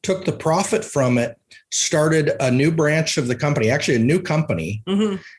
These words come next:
Speaker 1: And, uh, it was so successful out of the gate that we sold off the other company and kept Whitestone Marketing.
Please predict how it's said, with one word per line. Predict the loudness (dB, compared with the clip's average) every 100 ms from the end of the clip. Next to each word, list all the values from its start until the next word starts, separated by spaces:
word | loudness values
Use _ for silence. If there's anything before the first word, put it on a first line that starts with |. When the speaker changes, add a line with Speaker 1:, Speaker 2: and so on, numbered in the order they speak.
| _ -4
Speaker 1:
And, | 0 2 2 0
uh, | 0 -2 0 0
it | 2
was | 2 2
so | 2 2
successful | 2 0 0 0 0 -2 0 -2 0
out | -2
of | 0
the | 0
gate | 0 2 0 -2 -4
that | -2 -2 0
we | 0 2 0 -4
sold | -4 0 2 2
off | 0 0
the | 0
other | 0 0
company | 0 -2 0 0 0
and | 0 -2
kept | -2 -6 -2
Whitestone | -2 -2 -4 -2
Marketing. | 0 0 -4